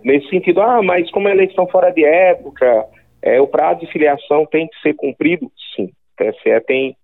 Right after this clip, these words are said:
inúmeras decisões exigindo o cumprimento do prazo de filiação. O que é aliviado, vamos dizer assim, o que é, sofre uma, uma leve alteração, é o prazo de desincompatibilização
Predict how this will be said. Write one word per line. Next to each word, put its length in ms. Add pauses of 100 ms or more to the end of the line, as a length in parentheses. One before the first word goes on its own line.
(280)
inúmeras 720
decisões 680
exigindo 600
o 20
cumprimento 640
do 80
prazo 400
de 320 (160)
filiação. 680 (400)
O 100
que 280
é 320
aliviado, 1000
vamos 200
dizer 140
assim, 280
o 100
que 160
é, 180 (100)
sofre 340
uma, 260
uma 220
leve 440
alteração, 680 (400)
é 80
o 140
prazo 480
de 160
desincompatibilização 2000